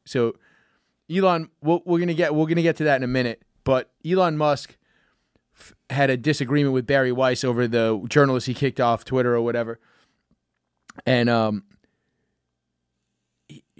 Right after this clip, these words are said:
sh-, he basically, like, was just like, "No, you're trying to stay," but now she doesn't get to do any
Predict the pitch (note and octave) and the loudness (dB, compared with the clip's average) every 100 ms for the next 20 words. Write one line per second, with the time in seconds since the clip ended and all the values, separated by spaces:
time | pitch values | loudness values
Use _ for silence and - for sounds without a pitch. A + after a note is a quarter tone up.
0 | - - - - C#3+ C3 D3+ D3+ D3 C#3 | -10 -8 -8 -2 0 2 2 2 0 2
1 | B2 C3+ B2 B2+ - C3 B2 - - D3+ | 0 0 -2 -2 -2 -2 -4 -14 -12 -2
2 | G#3+ F#3 F#3+ G#3 G3 E3+ G3+ E3+ D#3+ D#3+ | 0 0 -2 0 0 0 -2 -2 -4 -2
3 | E3+ F3+ D3+ - G3+ F3+ D#3+ C#3 C#3+ D3+ | 2 2 0 -2 2 2 0 -4 0 0
4 | C#3 A#2+ G#2+ | 2 -2 -8